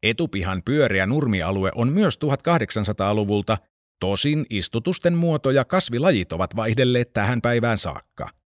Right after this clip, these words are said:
Pihasyreenit ovat koristaneet rakennuksen sisäänkäyntiä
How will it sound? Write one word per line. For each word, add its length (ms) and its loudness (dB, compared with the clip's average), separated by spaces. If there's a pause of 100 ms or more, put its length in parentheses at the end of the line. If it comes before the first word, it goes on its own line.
(680)
Pihasyreenit 840 2
ovat 220 0
koristaneet 640 0
rakennuksen 520 -2
sisäänkäyntiä 840 0